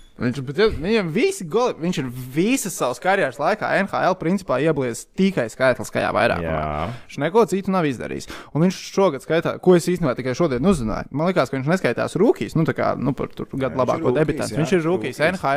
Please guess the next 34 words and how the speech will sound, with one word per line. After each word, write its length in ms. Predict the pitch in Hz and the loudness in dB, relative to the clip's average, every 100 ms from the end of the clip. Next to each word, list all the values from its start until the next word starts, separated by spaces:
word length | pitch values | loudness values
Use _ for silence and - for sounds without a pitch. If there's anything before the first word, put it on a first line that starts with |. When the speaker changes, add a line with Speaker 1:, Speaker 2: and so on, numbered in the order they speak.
| 170 | 2
Speaker 1:
L 80 | 151 | 0
ir 80 | 127 123 - | -4 -8 -2
tā, 120 | 127 123 113 - - - - _ | 0 2 0 -6 -18 -18 -20 _
ā, 140 | 113 113 117 117 117 113 113 | 0 2 2 2 2 0 0
tā 60 | 120 117 | 0 0
tad, 160 | 120 113 120 120 117 - | -4 -4 -2 -2 -2 -4
tu 80 | 131 | -2
esi 240 | 127 - | -2 0
rookies 380 | 160 202 180 131 | 2 4 2 0
arī, 140 | 147 139 120 | 0 0 -4
ja 20 | |
tu 160 | - | 0
iepriekšējā 460 | 135 - 117 - 110 | 0 2 -2 -2 -2
sezonā 460 | 113 127 117 117 123 | 0 0 0 0 0
esi 140 | 202 | 0
tur. 80 | 240 | 2
Speaker 2:
N 20 | |
B 80 | 117 | 2
A 140 | 110 104 | 2 2
tā 140 | 85 | 0
nav? 220 | 80 196 254 - _ | 2 0 -2 -8 _
Speaker 1:
Nē. 160 | 135 117 - - - _ 98 | 0 0 -2 -18 -20 _ -6
Speaker 2:
Ja 80 | |
tu 80 | 110 | -4
nospēlē 320 | 160 247 147 | -2 -2 0
Speaker 1:
Viena 80 | 175 | 0
spēle, 220 | 180 185 202 | 0 0 0
Speaker 2:
vienu 60 | |
Speaker 1:
viena 100 | 190 | -2
Speaker 2:
spēli, 160 | - 170 | -2 -2
Speaker 1:
spēle. 160 | 196 | 0
Speaker 2:
N 80 | 185 | -2
B 60 | |
A, 60 | 139 | -2